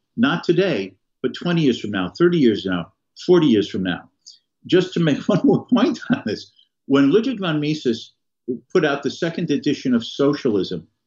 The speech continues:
in nineteen thirty-two, the German language edition, he ends the foreword for that thirty-two edition by saying, "I know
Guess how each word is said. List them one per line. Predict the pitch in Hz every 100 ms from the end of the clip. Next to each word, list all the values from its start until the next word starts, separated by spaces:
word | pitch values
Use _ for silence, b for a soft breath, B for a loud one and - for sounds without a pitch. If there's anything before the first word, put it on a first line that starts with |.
| -
in | 110
nineteen | 107 117 139 147
thirty-two, | 131 120 117 113 92
the | 98
German | 98 120 120 113
language | 113 127 113 92
edition, | 87 87 - 80 b b _
he | 156 151
ends | 156 202 247 233
the | 190
foreword | 190 - 175 165 110 90
for | 123
that | 113 113 -
thirty-two | 147 151 151 135
edition | 123 113 107 - - - _ _ _
by | 127
saying, | 120 - 143 135 127 - _ _ -
"I | 147
know | 151 185 220 220